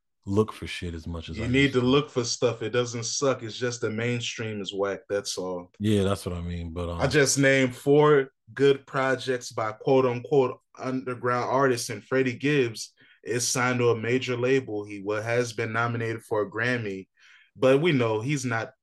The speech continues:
Speaker 2: still
Speaker 1: I heard Lucky
Speaker 2: mainstream.
Speaker 1: and Yeats' album, new, uh, newest albums.
Speaker 2: I didn't listen to all of Yeats' newest album. Yeah, I listened to Lucky. That joint was solid, but too many tracks. If it was, like,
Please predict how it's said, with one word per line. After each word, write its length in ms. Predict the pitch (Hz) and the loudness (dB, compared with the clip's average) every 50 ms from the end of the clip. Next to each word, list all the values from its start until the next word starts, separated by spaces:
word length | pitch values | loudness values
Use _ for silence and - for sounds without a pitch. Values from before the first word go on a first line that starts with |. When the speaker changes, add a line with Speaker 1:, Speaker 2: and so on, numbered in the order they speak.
| _ _ _ | _ _ _
Speaker 2:
still 640 | - - - - 120 117 117 113 110 104 95 - _ - 90 90 | -8 -6 -4 -2 0 2 2 2 2 0 -4 -6 _ -12 -4 0
Speaker 1:
I 100 | 98 113 | 2 4
heard 220 | 131 160 156 143 | 6 6 6 8
Lucky 220 | 120 117 127 147 - - | 8 8 6 6 6 6
Speaker 2:
mainstream. 180 | 165 147 127 113 | 4 6 6 4
Speaker 1:
and 80 | 104 | 4
Yeats' 380 | 110 139 185 185 - - - - - | 4 2 2 0 -2 -12 -12 -8 -4
album, 320 | 92 98 98 95 92 107 - - | -2 -2 -2 -2 -4 -6 -6 -4
new, 180 | 95 95 95 90 | -4 -2 -2 -2
uh, 120 | 90 - | -4 -4
newest 360 | - 98 95 92 92 87 - - | -4 -2 -2 -2 -2 -2 -4 -6
albums. 520 | 90 92 90 95 110 117 113 - - - _ _ _ _ _ _ _ _ _ _ _ _ _ _ _ _ _ _ _ - | -6 -6 -6 -6 -8 -10 -12 -14 -20 -20 _ _ _ _ _ _ _ _ _ _ _ _ _ _ _ _ _ _ _ -6
Speaker 2:
I 160 | - 117 143 | -2 2 4
didn't 220 | 151 147 139 131 | 4 6 6 6
listen 400 | 131 139 143 - - 139 123 117 120 | 6 6 4 4 0 -2 -2 -4 -4
to 120 | - 120 | -4 -2
all 240 | 104 113 117 110 110 | 0 0 0 0 0
of 120 | 104 98 | -4 -6
Yeats' 300 | 101 107 110 104 - - | -8 -14 -12 -10 -8 -8
newest 260 | 110 107 104 98 - - | -6 -4 -6 -4 -4 -4
album. 240 | 104 101 101 101 107 | -4 -4 -4 -6 -4
Yeah, 220 | 113 113 110 110 | -4 -2 -2 -2
I 240 | 107 - 101 117 120 | -4 -2 -2 0 2
listened 400 | 120 113 110 101 - - 110 101 | 2 0 0 -2 -6 -6 -8 -6
to 60 | 98 | -6
Lucky. 380 | 95 98 101 101 98 - - 101 | -4 -2 -2 -4 -4 -8 -10 -8
That 200 | 95 110 127 131 | -4 -2 -2 0
joint 220 | - 139 131 127 | 0 0 0 0
was 200 | 120 107 - - | -2 -2 -4 -4
solid, 420 | - 113 107 104 107 107 107 101 101 _ _ _ _ _ - _ | -4 -2 -2 -2 -2 -2 -4 -4 -6 _ _ _ _ _ -10 _
but 180 | - 131 131 131 | 2 2 2 2
too 140 | - 190 165 | 2 2 4
many 260 | 143 127 113 107 101 | 4 2 2 -2 -4
tracks. 540 | 92 - - 117 95 87 76 - - - - | -6 -6 -6 -6 -6 -6 -8 -8 -8 -6 -6
If 180 | 95 110 - | -6 -4 -2
it 80 | 123 170 | 0 2
was, 280 | 170 160 151 135 120 123 | 4 6 6 4 4 2
like, 280 | 123 123 120 117 117 | 0 0 0 0 -2